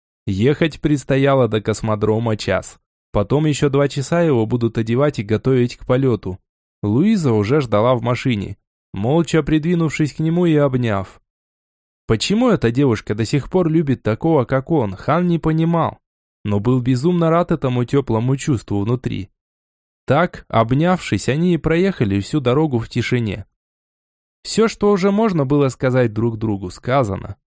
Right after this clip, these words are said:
Ему очень хотелось, чтобы Луиза отправилась вместе с ним,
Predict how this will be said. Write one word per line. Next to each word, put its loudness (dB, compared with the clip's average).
Ему 2
очень 2
хотелось, 2
чтобы -4
Луиза 2
отправилась -2
вместе -2
с -8
ним, -2